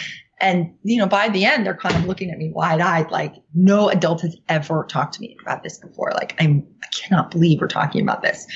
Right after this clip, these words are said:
And I'm like, "Why not? Why hasn't your parents ever told you about this stuff?" So, you know, that's the, the cognitive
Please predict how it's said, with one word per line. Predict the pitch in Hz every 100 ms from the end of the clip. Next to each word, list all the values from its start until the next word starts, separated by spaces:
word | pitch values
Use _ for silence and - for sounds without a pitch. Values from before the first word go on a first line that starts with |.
| - - - - -
And | 190
I'm |
like, | 180 165 -
"Why | 147 151 165
not? | 208 208 240 - - -
Why | 160
hasn't | 208 214 208 -
your | 196
parents | - 185 175 -
ever | 170 175
told | 170 165 170
you | 143
about | -
this | 180 160
stuff?" | - - - - - -
So, | 311 269 247 - - - _ _ _ _ - -
you | 214
know, | 202 180
that's | 196 190
the, | -
the | 214 - -
cognitive | - 170 160 -